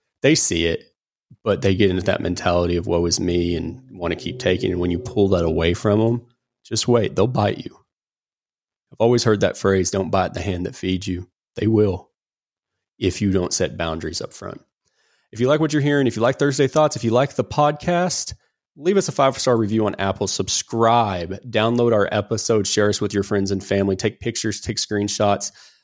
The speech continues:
tag us, go to live it full dot com and buy some merchandise. We've got some great shirts out there.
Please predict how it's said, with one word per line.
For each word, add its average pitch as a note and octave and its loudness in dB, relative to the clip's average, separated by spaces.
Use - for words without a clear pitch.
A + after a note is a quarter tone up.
tag A2 2
us, A2 0
go A2 0
to A#2 2
live A#2 2
it - -4
full D3+ 2
dot C#3+ 0
com C3+ 0
and F#2 -4
buy G2 4
some G2+ 0
merchandise. F#2 -2
We've G2 -4
got G#2 0
some G2 -4
great F#2+ 0
shirts G#2 0
out G#2+ 0
there. G#2+ 2